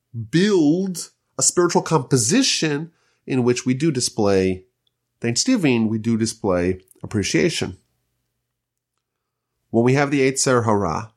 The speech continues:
we need Torah with all its many, many laws to bring us back to that perfected state.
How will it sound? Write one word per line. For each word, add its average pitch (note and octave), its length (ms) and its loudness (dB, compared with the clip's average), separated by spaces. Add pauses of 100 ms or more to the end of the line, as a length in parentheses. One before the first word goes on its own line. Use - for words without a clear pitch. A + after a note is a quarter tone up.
(840)
we A#2+ 180 0
need C#3+ 220 0
Torah E3 480 0 (180)
with - 140 -12
all A#2 260 2
its - 540 -4 (360)
many, A#2 220 0
many A2+ 260 2
laws C3 720 0 (340)
to - 180 -2
bring G#3 420 0
us A2+ 180 0
back G#2+ 320 0
to B2 100 -4
that G2 220 0
perfected - 400 -8
state. - 540 -4